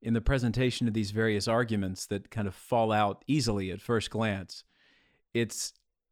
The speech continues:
it, it, you have to do the heavy lifting to look into the background of what's going on, 'cause those, those initial, maybe somewhat, you know, quote, intuitive insights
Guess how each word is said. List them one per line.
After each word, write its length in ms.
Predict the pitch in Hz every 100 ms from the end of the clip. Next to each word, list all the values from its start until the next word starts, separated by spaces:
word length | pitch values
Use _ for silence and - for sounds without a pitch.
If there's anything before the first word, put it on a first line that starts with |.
| _
it, 120 | 120 -
it, 200 | 123 120
you 120 | 127 120
have 160 | 160
to 100 | 135
do 140 | 127 127
the 80 |
heavy 260 | 117 117 110
lifting 440 | 117 127 - 110 98
to 100 | 104
look 260 | 110 113
into 160 | 113 107
the 100 | 95
background 760 | 107 120 113 104 95 95 92 -
of 180 | 104 101
what's 220 | 104 101
going 300 | - 104 104
on, 280 | 110 120 98
'cause 280 | - 107 101
those, 460 | 120 127 120 - - _ _ _ _
those 200 | 127 135
initial, 1000 | 123 117 120 143 160 139 120 110 107 - _ _ _ _ _
maybe 240 | 127 117
somewhat, 520 | 113 127 120 113 107 - -
you 80 | 107
know, 180 | 92 - _ _ _ _ _ -
quote, 440 | 113 104 98 _ _
intuitive 960 | 117 107 101 156 135 107 101 98 - - _ _ _ _ _ _ _ _ _
insights 640 | 165 170 104 92 - -